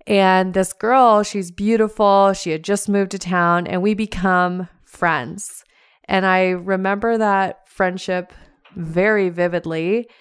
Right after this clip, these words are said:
And I remember thinking, "Wow,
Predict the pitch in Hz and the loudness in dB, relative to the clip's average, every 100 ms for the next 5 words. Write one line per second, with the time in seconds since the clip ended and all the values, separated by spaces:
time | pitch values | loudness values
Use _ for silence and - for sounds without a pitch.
0 | _ _ _ 190 180 175 180 185 185 185 | _ _ _ -2 0 0 0 0 0 2
1 | 196 190 196 - 185 180 180 175 170 170 | 0 0 0 -2 -4 -2 -2 0 -2 -4
2 | 180 - _ _ _ _ 185 220 185 65 | -6 -10 _ _ _ _ 2 2 2 -2
3 | 190 | -6